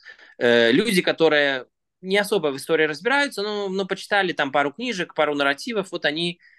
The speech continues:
э, значит, э, э, очерчивают, что вот территория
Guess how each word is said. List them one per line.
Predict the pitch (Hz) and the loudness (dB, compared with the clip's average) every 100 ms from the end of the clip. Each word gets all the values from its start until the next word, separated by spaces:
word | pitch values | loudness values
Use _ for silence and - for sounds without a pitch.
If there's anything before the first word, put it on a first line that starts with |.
| _ _ | _ _
э, | 110 117 117 113 | 0 2 2 2
значит, | 113 120 127 - | -2 -4 -8 0
э, | 117 117 113 | 4 4 2
э, | 120 120 123 120 | -4 -2 0 0
очерчивают, | 127 208 233 - 180 170 | -2 0 0 2 2 2
что | - 143 | 0 0
вот | 131 - | 0 0
территория | - 127 - 165 139 127 123 107 | -8 -10 -2 0 0 0 0 -2